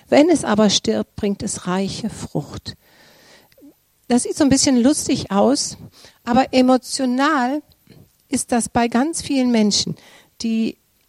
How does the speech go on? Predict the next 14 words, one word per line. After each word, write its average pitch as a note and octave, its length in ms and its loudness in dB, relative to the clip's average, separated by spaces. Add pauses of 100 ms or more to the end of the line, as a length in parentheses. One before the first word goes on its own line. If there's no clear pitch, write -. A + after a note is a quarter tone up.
(240)
drehen D4+ 280 4
sich B3+ 220 0
nur F4 460 6
um D4 200 2
sich B3 260 0
selber. B3+ 560 6 (1200)
Das A3+ 180 -4
ist - 180 -6
wie C4+ 140 0
auf - 220 0
einer A#3+ 340 0
einsamen A#3+ 640 0
Insel C4+ 420 2
sitzen. F#3+ 460 -6